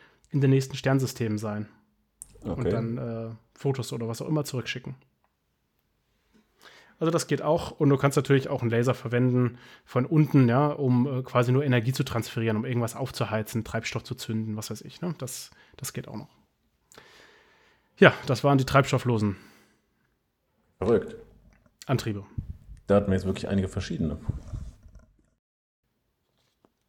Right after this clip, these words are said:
Speaker 1: Ja, das sind doch recht viele geworden, ja.
Speaker 2: Also ein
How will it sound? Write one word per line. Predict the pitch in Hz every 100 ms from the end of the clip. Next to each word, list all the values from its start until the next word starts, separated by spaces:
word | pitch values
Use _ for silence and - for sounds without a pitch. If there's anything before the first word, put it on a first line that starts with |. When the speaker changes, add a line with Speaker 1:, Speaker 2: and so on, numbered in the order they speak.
| _ _ -
Speaker 1:
Ja, | 156 147 147 135
das | 135 - -
sind | 131 139 131
doch | 127
recht | 143 -
viele | - 117
geworden, | 113 110 113 110
ja. | 113 - _ _ _ _ _ _ _ _ _ _ - - -
Speaker 2:
Also | 101
ein | 104